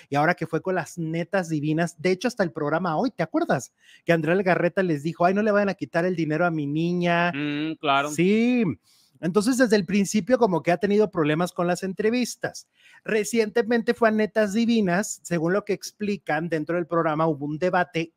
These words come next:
Speaker 1: quién sabe de qué, pero debatían de algo. Y entonces él se sintió que eso no era un debate,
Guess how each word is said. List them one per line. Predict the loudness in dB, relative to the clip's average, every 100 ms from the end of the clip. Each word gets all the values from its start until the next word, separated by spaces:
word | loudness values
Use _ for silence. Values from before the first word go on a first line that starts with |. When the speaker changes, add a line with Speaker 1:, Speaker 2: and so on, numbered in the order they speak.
| _
Speaker 1:
quién | -14 -10
sabe | -10 -6
de | -6 -2
qué, | 0 -2 -8 _ -6
pero | -4 -2 -2
debatían | -2 -2 -2 -2 -2
de | -4
algo. | -8 -10 -16 _ _ -20 -12
Y | -4
entonces | -4 0 0 0 2
él | 2 4
se | 2
sintió | 0 -2 2 2
que | 2 0
eso | 2
no | 0 4
era | 4
un | 4
debate, | 4 6 6 6 4